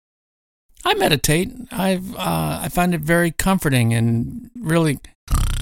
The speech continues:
out you go. I have guided meditations I listen to almost on a daily basis,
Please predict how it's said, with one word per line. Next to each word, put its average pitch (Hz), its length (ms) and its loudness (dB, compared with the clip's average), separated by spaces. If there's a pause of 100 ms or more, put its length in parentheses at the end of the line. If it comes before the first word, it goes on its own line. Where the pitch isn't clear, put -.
(480)
out 143 220 0
you 151 80 0
go. 147 460 2 (840)
I 139 80 0
have 139 140 2
guided 143 300 4
meditations 131 600 2
I 131 80 4
listen 127 340 0
to 139 160 0
almost 131 300 2
on 135 100 2
a 127 80 0
daily 131 300 2
basis, 131 580 0